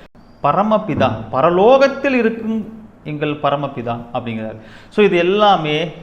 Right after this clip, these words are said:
கடவுள் என்பவர் கண்ணுக்கு தெரியாம இருக்கிறார். எப்படி இருக்கிறார்னா, காரிருளாக இருக்கிறார் அப்படிங்கிறத மீன் பண்றதுக்கு தான்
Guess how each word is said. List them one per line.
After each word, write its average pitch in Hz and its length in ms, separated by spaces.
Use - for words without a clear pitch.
கடவுள் 170 460
என்பவர் 135 520
கண்ணுக்கு 175 520
தெரியாம 131 420
இருக்கிறார். 117 360
எப்படி 175 320
இருக்கிறார்னா, 139 460
காரிருளாக 185 720
இருக்கிறார் 120 520
அப்படிங்கிறத 165 720
மீன் 170 240
பண்றதுக்கு 147 460
தான் 156 300